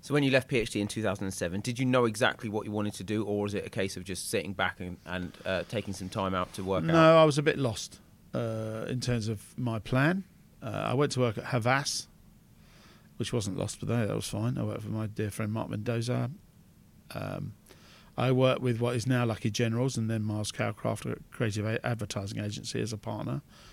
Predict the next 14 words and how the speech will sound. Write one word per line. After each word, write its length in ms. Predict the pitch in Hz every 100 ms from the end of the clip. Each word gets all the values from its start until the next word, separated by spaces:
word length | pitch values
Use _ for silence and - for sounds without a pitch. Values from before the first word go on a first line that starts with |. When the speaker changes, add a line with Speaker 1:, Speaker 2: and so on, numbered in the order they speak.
| - -
Speaker 2:
at 80 | 127
the 60 | 120
same 260 | - 120 110
time. 420 | 120 120 135 151
So 160 | -
that 160 | 127 123
was 180 | 123 -
quite 280 | - 123 -
refreshing. 600 | - 110 - 135 170 165 - - - - - - -
Um, 320 | 117 113 113
I've 220 | 120 123 127
written 180 | -
my 140 | 123 113
book 400 | 101 156 -